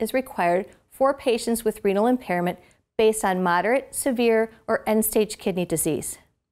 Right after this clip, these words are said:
Please refer to the common prescribing information of these myeloma therapies to see if a medication dose reduction is right for your patient.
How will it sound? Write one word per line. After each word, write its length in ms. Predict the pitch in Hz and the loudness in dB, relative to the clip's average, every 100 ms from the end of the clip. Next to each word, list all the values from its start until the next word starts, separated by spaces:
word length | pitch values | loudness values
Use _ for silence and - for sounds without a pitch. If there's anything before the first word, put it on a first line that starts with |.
| _ _ _ _ _ _ _ | _ _ _ _ _ _ _
Please 280 | 302 302 330 | 0 0 0
refer 300 | 320 277 254 | 0 2 0
to 160 | - | 0
the 80 | 220 | -4
common 360 | - 220 208 202 | -2 -2 -2 -2
prescribing 640 | 208 - 233 233 302 254 | -6 -6 -2 0 2 2
information 680 | 233 254 214 180 180 190 185 - - | 2 2 2 2 0 -2 -4 -12 -6
of 160 | 214 196 | -4 0
these 220 | 262 269 | 0 2
myeloma 400 | 254 247 254 294 | 2 4 2 0
therapies 680 | - 190 180 180 185 185 - _ - | 0 2 2 2 2 0 -6 _ -2
to 100 | 233 | -2
see 240 | - 269 | 2 2
if 140 | 277 294 | 2 4
a 60 | |
medication 720 | 269 233 262 - 220 - 226 | 4 4 0 0 -2 0 -2
dose 380 | 220 220 240 - | 2 2 2 2
reduction 460 | 240 185 - - - | 0 0 -2 -6 -4
is 180 | 180 | -2
right 220 | 185 190 - | 0 0 0
for 100 | 180 | -2
your 140 | 175 | -2
patient. 580 | 175 135 147 - - | -2 -4 -4 -8 -10